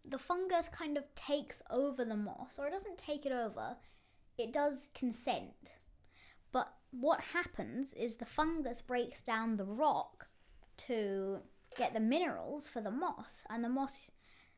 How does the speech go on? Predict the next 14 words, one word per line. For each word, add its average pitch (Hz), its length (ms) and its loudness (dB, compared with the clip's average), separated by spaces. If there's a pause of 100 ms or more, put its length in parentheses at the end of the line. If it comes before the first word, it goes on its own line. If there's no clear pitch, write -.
(140)
does 220 300 2
photosynthesis 247 960 -2
to - 80 -2
get 220 320 -2
glucose 254 720 -2 (440)
for 220 800 -2 (1120)
the 214 300 -4
fungus. 330 720 -2 (300)
But - 120 2
actually 311 320 2
what 277 140 2
I 262 80 6
said 262 200 0
before 233 580 0